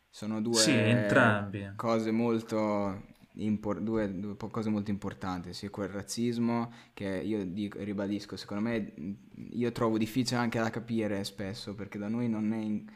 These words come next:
Speaker 1: così, e poi spesso appunto, eh, ci sono molte culture diverse,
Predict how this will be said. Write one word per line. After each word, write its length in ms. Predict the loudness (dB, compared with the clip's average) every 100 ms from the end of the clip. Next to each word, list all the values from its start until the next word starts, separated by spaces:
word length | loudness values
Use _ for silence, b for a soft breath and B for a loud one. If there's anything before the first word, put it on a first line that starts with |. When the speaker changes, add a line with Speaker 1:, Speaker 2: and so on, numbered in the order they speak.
| B
Speaker 1:
così, 540 | -2 0 4 4 4 0 B B
e 120 | B 0
poi 140 | 2
spesso 420 | 4 4 4 2
appunto, 580 | 2 2 -2 2 2 2
eh, 540 | 0 0 0 -2 -2 -4
ci 140 | -6
sono 240 | -4 0 2
molte 320 | 2 0 -4
culture 440 | -2 -2 0 0
diverse, 640 | 0 0 0 -2 -4 -4